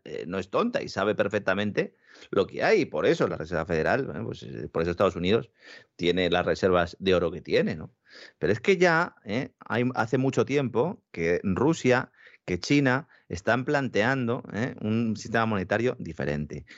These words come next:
En torno a la ruta de la seda hay un fondo basado en oro, del cual ya vamos a hablar en el futuro, ¿m? desde dos mil quince,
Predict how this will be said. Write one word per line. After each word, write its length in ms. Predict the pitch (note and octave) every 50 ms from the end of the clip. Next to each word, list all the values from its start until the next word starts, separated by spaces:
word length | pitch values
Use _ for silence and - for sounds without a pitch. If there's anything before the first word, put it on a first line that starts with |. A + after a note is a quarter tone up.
| - - _ _
En 180 | - A#2 A#2 G#2
torno 220 | C3 F3 G#3 A#3
a 40 | A3+
la 120 | G3 D#3
ruta 260 | C3 D3 D3+ - D3 C3
de 60 | B2
la 100 | A2 G#2
seda 400 | - - D3 C3+ A#2+ A#2+ - - -
hay 160 | A#2 B2+ C3+
un 160 | C#3 B2 A2+
fondo 480 | A2+ - C#3 E3 E3+ C#3+ A2+ A2+ A#2+ -
basado 340 | - F#2+ F2+ - A#2+ A#2 A#2 A2+
en 80 | A2
oro, 240 | B2 B2 A2+ A2+ -
del 180 | - F#2+ F#2 F#2
cual 200 | - A#2+ A#2 A2+
ya 120 | A2+ G#2+
vamos 260 | G#2 A2 A2 G#2 -
a 60 | -
hablar 400 | - F2 A2 A#2+ A#2 G#2+ G2+ - _ _
en 160 | - E2 E2
el 80 | E2 D#2+
futuro, 560 | - F2 F#2 B2 C3+ C#3 B2 G#2 - - _ _ _ _ _ _ _ _ _ _ -
¿m? 220 | F#2 G#2+ C3 - - _ _ _ _
desde 240 | - A2 A#2 A#2 G#2+
dos 160 | G#2 G2+ G2
mil 180 | B2 E3 G3+ F3
quince, 540 | - E3 A3+ D4 C#4 - - G2 E2 -